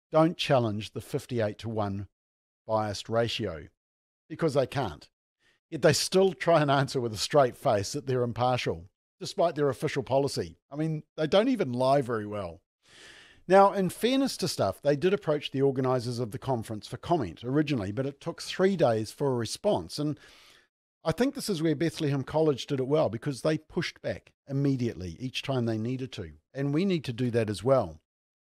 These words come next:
You can't hope for the best when dealing with the media. Now, here's the last interesting bit that I want to highlight.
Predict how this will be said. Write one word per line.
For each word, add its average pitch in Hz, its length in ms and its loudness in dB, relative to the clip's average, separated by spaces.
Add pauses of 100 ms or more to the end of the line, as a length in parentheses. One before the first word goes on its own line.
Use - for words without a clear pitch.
You 143 120 -10
can't 170 560 -4
hope 147 280 -4
for - 120 -6
the 117 100 -6
best 107 480 -8 (160)
when 123 180 -4
dealing 113 340 -2
with 101 140 -8
the 117 80 -6
media. 113 480 -4 (1300)
Now, 170 140 6
here's 208 300 0
the 202 460 -4
last 156 580 2
interesting 143 500 -6
bit 113 180 -6
that 117 100 -6
I 120 60 4
want 113 220 0
to 101 80 -10
highlight. 107 560 -2